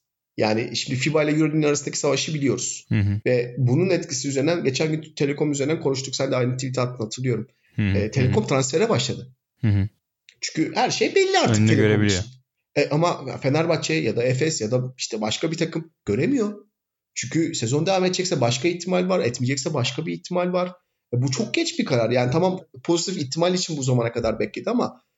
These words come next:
Speaker 1: bunun bence kararı çok daha önceden verilmeliydi. Ve veriliş şekli, veriliş tarzı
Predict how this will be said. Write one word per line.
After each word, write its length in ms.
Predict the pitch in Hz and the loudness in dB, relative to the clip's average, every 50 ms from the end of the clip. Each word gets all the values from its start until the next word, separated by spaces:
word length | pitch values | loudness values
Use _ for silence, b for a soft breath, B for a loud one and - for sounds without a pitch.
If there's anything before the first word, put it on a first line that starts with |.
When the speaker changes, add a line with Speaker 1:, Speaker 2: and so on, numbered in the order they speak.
| _ _ _ - | _ _ _ 0
Speaker 1:
bunun 220 | 135 180 185 160 | 0 2 2 2
bence 240 | 143 139 - 156 127 | 2 2 0 0 0
kararı 240 | - 143 147 127 127 | 2 2 2 2 2
çok 240 | - - - - | 0 -2 0 2
daha 140 | - 151 123 | 0 2 4
önceden 340 | 120 120 123 123 139 143 127 | 2 2 2 2 2 2 2
verilmeliydi. 720 | 107 104 101 101 98 101 113 117 113 131 131 220 233 226 B B B B _ _ | 0 0 -2 -4 -6 -6 -6 -6 -6 -2 -2 -2 -2 -2 B B B B _ _
Ve 120 | 123 113 | 0 2
veriliş 360 | 123 135 147 160 196 208 - - | 2 2 2 2 0 -2 -2 0
şekli, 440 | - 143 127 131 131 131 139 127 | -2 -2 -2 0 -2 -2 0 4
veriliş 320 | 127 123 123 127 - - - | 4 4 4 4 0 -2 0
tarzı 580 | - 170 139 131 123 123 120 120 135 131 - | 2 4 4 4 4 2 2 0 0 0 -4